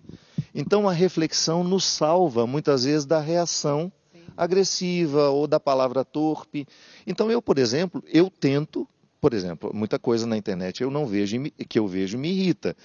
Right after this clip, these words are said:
Speaker 1: Mas o que que vai alterar eu ir lá dizer alguma coisa?
Speaker 2: Sim, claro.
Speaker 1: Sabe, eu, eu tomo aquilo pra mim. Tomara que eu não faça isso um dia, né?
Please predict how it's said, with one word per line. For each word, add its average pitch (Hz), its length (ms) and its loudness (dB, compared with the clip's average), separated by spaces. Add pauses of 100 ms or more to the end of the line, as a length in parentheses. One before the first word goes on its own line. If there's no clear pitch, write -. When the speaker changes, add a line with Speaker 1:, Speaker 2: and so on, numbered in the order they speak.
(360)
Speaker 1:
Mas 339 160 -2
o 330 40 -4
que 370 140 -4
que 370 120 -6
vai 339 120 2
alterar 175 420 4
eu 113 80 2
ir 110 40 2
lá 101 160 0
dizer 92 340 -4
alguma 87 320 -6
coisa? 78 400 -10 (100)
Speaker 2:
Sim, - 60 -20 (600)
claro. 160 260 -20 (100)
Speaker 1:
Sabe, 185 300 -2
eu, - 80 -4
eu 180 140 2
tomo 185 200 0
aquilo 170 200 -4
pra 190 180 -4
mim. 110 220 -2 (480)
Tomara 127 260 0
que - 80 -4
eu 151 60 0
não 160 120 -2
faça 135 380 0
isso 120 240 -6
um 135 80 -8
dia, 107 480 -6 (240)
né? 101 240 -8